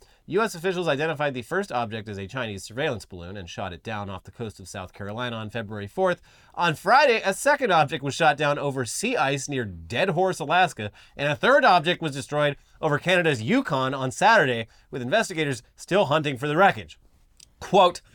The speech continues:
"The security of citizens is our top priority, and that's why I made the decision to have that unidentified object shot down," Prime Minister Justin Trudeau told reporters on Sunday. This was really a, a,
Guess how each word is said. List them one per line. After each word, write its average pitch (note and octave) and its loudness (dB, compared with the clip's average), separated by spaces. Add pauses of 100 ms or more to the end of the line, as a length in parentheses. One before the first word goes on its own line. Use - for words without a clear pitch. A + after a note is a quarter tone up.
(120)
"The D#3 -4
security A#3+ 2
of F#3 0
citizens F3 -2
is D3+ -10
our D3 0
top G3+ 0
priority, F3 2
and C3+ -4
that's F#3+ -4
why G3 4
I E3+ 2
made E3 -4
the C#3 -6
decision D3 -8
to A#2 -8
have C3 -2
that A#2+ -4
unidentified B2 -4
object G#2 -8
shot G#2+ -6
down," F2 -12 (240)
Prime G2 -8
Minister E2+ -12
Justin F#2+ -12
Trudeau F2 -14
told E2+ -12 (140)
reporters E2 -14
on D2+ -16
Sunday. D2 -16 (800)
This G3+ 0
was A3+ -2
really G3+ 2
a, C#3 -8
a, C3+ -6